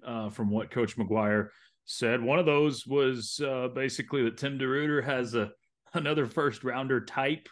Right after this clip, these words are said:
<laughs> there to work with this year in, in Steve Linton. So some high praise there for, uh, comparing Linton to, to Tyree Wilson.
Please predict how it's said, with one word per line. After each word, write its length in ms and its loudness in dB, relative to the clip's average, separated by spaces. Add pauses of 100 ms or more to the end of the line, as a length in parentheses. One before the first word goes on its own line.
(220)
<laughs> 240 -18
there 440 2 (300)
to 80 0
work 280 0
with 240 2
this 240 0
year 240 0
in, 160 0
in 160 -2
Steve 380 -2
Linton. 460 0
So 240 -2
some 200 -4
high 220 -2
praise 480 0
there 260 0
for, 340 -2 (580)
uh, 180 -4
comparing 640 2
Linton 380 2
to, 300 0
to 140 -8
Tyree 440 2
Wilson. 640 0